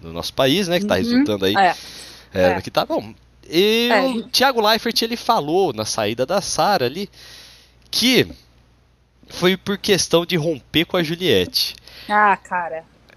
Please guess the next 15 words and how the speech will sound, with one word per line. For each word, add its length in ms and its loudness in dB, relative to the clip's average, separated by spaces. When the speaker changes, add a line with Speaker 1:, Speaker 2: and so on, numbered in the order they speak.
Speaker 1:
Eu 220 2
acho 300 2
Speaker 2:
E, 80 4
Speaker 1:
que 100 -2
Speaker 2:
e, 80 6
e, 40 -2
eu 140 -2
achei 180 -2
erradíssimo, 480 0
inclusive, 260 -2
ele 80 0
falar 260 4
isso, 240 -2
porque 200 0
ele 160 4